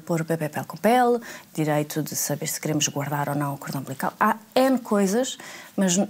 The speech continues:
é um direito nosso. E, e se algum médico, algum obstetra, alguma pessoa se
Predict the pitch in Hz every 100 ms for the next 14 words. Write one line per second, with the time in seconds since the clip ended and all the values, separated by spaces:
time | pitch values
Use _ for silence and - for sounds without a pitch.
0 | - - - - 240 220 190 180 - 175
1 | 156 - - - - 190 - 202 185 -
2 | 202 196 214 202 208 202 185 - 165 180
3 | 175 - 185 180 165 160 175 175 190 190
4 | 185 - -